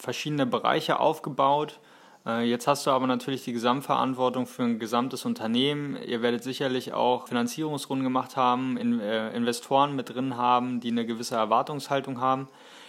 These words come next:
Wie schlägt sich das so in deinem Tagesablauf wider? Also wann beginnst du vielleicht? Womit startest du?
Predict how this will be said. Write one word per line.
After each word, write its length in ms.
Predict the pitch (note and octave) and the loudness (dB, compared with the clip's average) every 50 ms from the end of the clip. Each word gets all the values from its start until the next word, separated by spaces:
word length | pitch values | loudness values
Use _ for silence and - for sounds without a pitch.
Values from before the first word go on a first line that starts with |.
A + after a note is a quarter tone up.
| - - _ | -20 -18 _
Wie 520 | - B2+ C#3+ D3+ D#3+ E3 E3+ E3 D#3 - - | -4 -2 0 0 2 2 2 2 2 0 -2
schlägt 300 | - - D3+ D#3 D3+ - | -2 0 0 0 0 -2
sich 180 | D#3 C#3 C#3+ | -4 -4 2
das 220 | - D3+ D3+ D3 - | 4 2 4 4 0
so 100 | D#3 D3 | -2 0
in 180 | C#3 C3+ C3 | 0 2 4
deinem 280 | A#2+ B2 B2 B2+ C3 B2 | 4 4 4 2 0 -2
Tagesablauf 1000 | - - C#3+ D3+ D3+ D3 - - A2 G#2+ - A#2 A2+ A2 A2 G#2+ G#2 - - | 2 4 4 4 4 2 0 -2 -2 -2 2 2 4 4 4 2 0 -6 -8
wider? 320 | B2+ C3 B2 A#2+ A2 G#2 G#2 | -6 -2 0 2 2 2 2
Also 460 | G#2 G#2 G#2+ A2 A2 A2 A2 A2+ - G#2 | 2 0 0 0 0 0 0 -2 -4 -6
wann 360 | G#2+ G2+ A#2 B2+ C#3 C#3+ C3+ | 2 4 6 6 6 2 -2
beginnst 420 | B2+ C3 A#2 C#3 D3 E3+ E3 - - | -2 -2 -2 -2 -2 -2 -4 -6 -8
du 60 | D3 | -10
vielleicht? 600 | - - C3+ C3 C3 B2+ C3 C3+ C3 B2 - - | -6 -2 0 2 4 4 4 4 2 0 -4 -2
Womit 260 | A#2+ C3 C#3 D3 C3+ - | 0 2 2 2 0 -2
startest 560 | - - B2 A2+ D3 - - D3 - - - | 0 2 2 4 2 2 -2 -4 -8 -4 -2
du? 340 | C#3 C#3 C#3+ D3 C#3+ C#3+ | 0 2 2 2 2 0